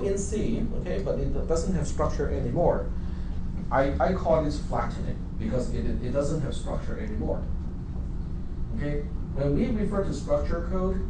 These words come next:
it means you have a statement inside another statement inside another statement. That is called structure code.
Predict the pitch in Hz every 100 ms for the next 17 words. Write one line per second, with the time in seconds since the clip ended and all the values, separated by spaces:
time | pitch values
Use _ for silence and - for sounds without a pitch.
0 | - - 143 151 156 156 - - - 127
1 | 135 143 - - 165 160 151 139 - -
2 | 139 135 131 120 117 131 127 127 120 117
3 | - - 120 117 120 - 110 110 - 117
4 | 110 - 110 110 107 - - - 151 160
5 | - - 196 220